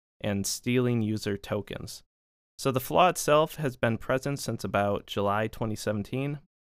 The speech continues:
but they noticed a rise in access requests around September fourteenth this year,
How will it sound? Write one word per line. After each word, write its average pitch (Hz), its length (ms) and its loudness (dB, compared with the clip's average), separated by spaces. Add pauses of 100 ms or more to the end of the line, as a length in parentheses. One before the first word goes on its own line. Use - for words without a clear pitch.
(140)
but 107 120 -6
they 110 100 0
noticed 120 340 2
a 113 60 0
rise 110 320 -2
in 98 80 -4
access 110 420 -4
requests 113 440 -4
around 98 240 -2
September 110 440 -6
fourteenth - 720 -8 (260)
this 139 200 -4
year, 147 340 -2